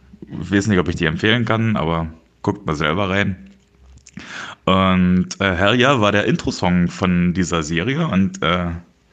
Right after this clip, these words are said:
ein, zwei Mal habe ich ja dann doch mitgeguckt und ich fand halt das Intro so gut, dass das halt direkt in meine Playlist kam.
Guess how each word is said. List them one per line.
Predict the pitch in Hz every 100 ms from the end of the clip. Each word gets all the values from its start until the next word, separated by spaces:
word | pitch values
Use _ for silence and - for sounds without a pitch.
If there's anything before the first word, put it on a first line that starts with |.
| - - - - - _ _ -
ein, | 104 117
zwei | - 107
Mal | 104 92
habe | 95
ich | 92
ja |
dann | 85 78
doch | 131 -
mitgeguckt | 202 208 165 196 185 -
und | 110
ich | 101
fand | - 110 107 - _ 90
halt | 107 101 -
das | 95
Intro | 98 117 98
so | 92 123
gut, | 117 117
dass | 92
das | 101 95
halt | 92 -
direkt | 113 110 92
in |
meine | 92 90
Playlist | 85 85 90 90 -
kam. | 82 80